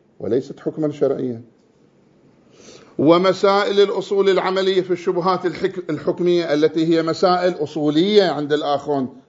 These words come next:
وليست مسائل فقهية، من الأصول، يعني من أصول علم الفقه، كما هو كذلك، يعني يقر، كما هو كذلك، يعني هاتان المسألتان من مسائل علم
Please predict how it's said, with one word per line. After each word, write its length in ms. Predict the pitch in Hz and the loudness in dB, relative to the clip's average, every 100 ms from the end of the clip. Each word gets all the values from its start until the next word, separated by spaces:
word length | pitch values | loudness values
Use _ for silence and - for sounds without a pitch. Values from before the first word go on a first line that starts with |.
| - | 0
وليست 440 | 123 175 160 156 | 2 4 2 -2
مسائل 640 | 156 147 175 170 170 165 151 - - _ | -4 0 4 4 4 0 0 -8 -20 _
فقهية، 500 | - - 156 147 147 - - - | -8 -4 0 0 0 -6 -20 -4
من 220 | 208 269 | 2 4
الأصول، 720 | 247 196 175 160 165 151 135 | 4 2 -2 -4 -4 -4 -6
يعني 220 | 127 123 123 | -10 -8 -8
من 140 | 123 | -8
أصول 320 | 139 - 151 | -10 -8 -6
علم 200 | 117 110 | -6 -6
الفقه، 400 | 101 87 90 - _ _ _ _ _ _ _ _ _ - _ | -8 -10 -16 -20 _ _ _ _ _ _ _ _ _ -20 _
كما 220 | - 226 285 | 4 4 6
هو 340 | 285 262 254 | 4 2 0
كذلك، 680 | 208 185 240 262 240 190 - - _ | 0 0 2 2 0 -2 -6 -20 _
يعني 380 | 117 113 110 107 110 - | -12 -10 -8 -10 -14 -12
يقر، 460 | 110 123 139 104 - - _ _ | -8 -4 -2 -2 -6 -20 _ _
كما 200 | - 147 | 0 2
هو 200 | 165 175 | 4 2
كذلك، 420 | 170 175 185 170 117 | 2 0 0 -2 -8
يعني 240 | 113 113 | -10 -8
هاتان 560 | 113 120 113 147 135 120 | -6 -4 0 0 0 -2
المسألتان 800 | 113 113 113 123 123 147 139 | -6 -6 -4 -2 2 2 0
من 140 | 120 117 | -4 -4
مسائل 500 | 113 143 139 135 131 | -4 0 2 2 0
علم 460 | 160 175 202 226 | 0 2 2 0